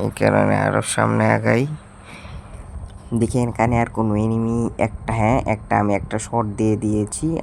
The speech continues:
আর ওই সা-, ওই একটা শট মনে দিলে মরে যাবো। আমি আর কিল পাইতাম না, এটা আমি জানি, এটা শিওর। আমি প্যাক করছি, মানে এখানে আমি বসে থাকি, আমার উপর দিয়ে উঠে মারাইব, ঠিক ওই মেরি করতেছে। এখন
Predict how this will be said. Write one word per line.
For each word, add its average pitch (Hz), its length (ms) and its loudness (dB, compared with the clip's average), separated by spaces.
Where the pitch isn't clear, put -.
আর 107 80 0
ওই 101 80 0
সা-, 101 280 -2
ওই 113 120 2
একটা - 400 -6
শট - 180 -4
মনে 110 260 0
দিলে 110 180 -2
মরে 101 280 -2
যাবো। 95 180 -2
আমি 117 140 2
আর 131 140 0
কিল 117 200 -2
পাইতাম 104 280 0
না, 101 100 -4
এটা 104 160 -2
আমি 107 180 0
জানি, 104 160 -2
এটা - 240 -10
শিওর। 101 280 -4
আমি 110 180 0
প্যাক 113 160 4
করছি, 123 260 -4
মানে 110 200 2
এখানে 107 220 -2
আমি 107 160 0
বসে 107 280 -2
থাকি, 107 160 -6
আমার 117 220 0
উপর 104 180 -4
দিয়ে 104 200 0
উঠে 107 280 -2
মারাইব, 104 320 -2
ঠিক 107 120 -4
ওই 104 100 0
মেরি 104 280 -2
করতেছে। 101 480 -6
এখন 98 160 -8